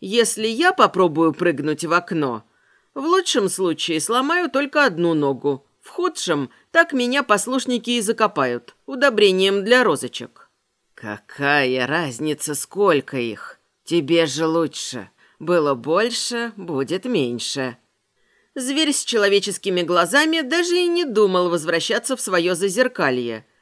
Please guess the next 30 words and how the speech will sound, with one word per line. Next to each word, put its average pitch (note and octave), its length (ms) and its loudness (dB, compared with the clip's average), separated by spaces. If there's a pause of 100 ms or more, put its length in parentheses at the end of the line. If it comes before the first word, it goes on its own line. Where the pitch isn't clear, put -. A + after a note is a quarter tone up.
И C#4+ 100 -4
отдыхать G#3 640 2 (200)
тоже. C3 540 -2 (360)
Он F#3+ 220 2
мягко D4+ 440 0
встряхивал C4+ 760 0
лапами, D#3 640 2
обнажая F3 600 0
внушительные A3+ 760 -2
когти – C3 640 -6 (180)
и A3+ 120 -2
настраивался A#3+ 840 0
на C4+ 100 0
хорошую G#3+ 520 0
драку. C3+ 580 -4 (340)
А - 100 -18
почему C#3+ 580 -4
бы F#4 160 2
и F4 120 4
нет? D#3+ 480 -2 (440)
«Вы A#3+ 280 4
меня A3+ 320 6
пропустите? G#3+ 1080 0 (180)
Или B3 240 0
с B3 140 -2
вами B3 300 2
сделать A#3 540 4
то B3 140 2
же A#3 160 0
самое?» C#3 640 0